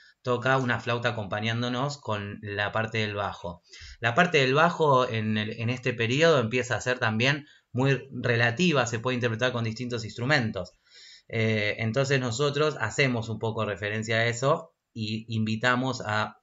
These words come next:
a veces a hacer el continuo con distintos instrumentos. Bien, ahora entramos en la parte del barroco, donde, como podrán leer, es la etapa de consumación de la flauta dulce.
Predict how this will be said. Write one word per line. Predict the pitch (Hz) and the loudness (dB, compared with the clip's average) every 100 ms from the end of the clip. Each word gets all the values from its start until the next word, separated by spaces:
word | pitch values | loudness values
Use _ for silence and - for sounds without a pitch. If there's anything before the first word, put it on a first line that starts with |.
| - | -4
a | 107 | -2
veces | 117 120 117 | 0 -2 -4
a | |
hacer | 110 117 | -4 -2
el | 117 | -2
continuo | 117 113 127 127 | -2 -2 -2 -2
con | 104 | -4
distintos | 101 92 110 110 101 | -8 -8 -6 -6 -8
instrumentos. | 95 95 95 90 82 80 82 - _ _ _ _ _ - - - _ - | -8 -8 -8 -6 -8 -10 -14 -16 _ _ _ _ _ -20 -20 -20 _ -2
Bien, | 151 117 92 - _ | 0 0 -2 -14 _
ahora | 139 170 | 4 6
entramos | 180 180 180 170 151 | 6 6 4 2 2
en | |
la | 147 | 2
parte | 147 165 165 | 2 2 4
del | 165 | 4
barroco, | 170 190 214 196 202 208 - _ _ _ _ _ _ | 6 6 6 6 4 4 -2 _ _ _ _ _ _
donde, | - 139 139 135 131 131 123 - _ _ _ _ _ _ _ | -4 0 2 2 2 2 0 -4 _ _ _ _ _ _ _
como | - 117 117 | -8 -2 -2
podrán | 113 123 131 139 139 131 120 117 - | 0 -2 0 0 0 -2 -4 -6 -10
leer, | 110 110 131 151 156 170 - _ _ _ _ _ - - | -6 0 2 2 2 0 -6 _ _ _ _ _ -20 -8
es | 127 123 - | -4 -4 -4
la | 127 | -4
etapa | 123 160 170 147 | 0 0 2 0
de | 131 | 0
consumación | 127 117 127 120 151 175 123 | -4 -6 -6 -6 0 0 0
de | 113 | -2
la | 104 | -4
flauta | 113 107 98 98 | -4 -4 -4 -6
dulce. | 98 95 85 - 82 | -6 -8 -10 -12 -12